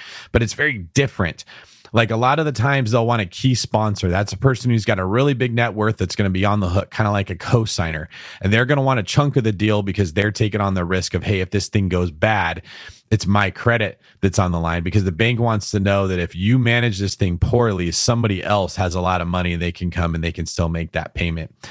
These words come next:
You might not have been thinking about that when you're considering getting into this different asset class.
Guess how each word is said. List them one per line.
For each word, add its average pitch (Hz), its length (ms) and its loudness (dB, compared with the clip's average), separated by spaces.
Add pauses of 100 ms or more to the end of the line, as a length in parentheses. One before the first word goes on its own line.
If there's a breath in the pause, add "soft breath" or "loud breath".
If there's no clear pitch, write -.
(140)
You 87 80 0
might 117 180 2
not 139 140 2
have 143 80 0
been 123 160 -2
thinking 214 360 0
about 104 340 -2
that 90 260 -2 (320 loud breath)
when 113 100 4
you're 113 140 4
considering 117 480 2
getting 104 220 0
into 101 180 -2
this 95 160 -2
different 92 260 -2
asset 95 380 -2
class. - 420 -6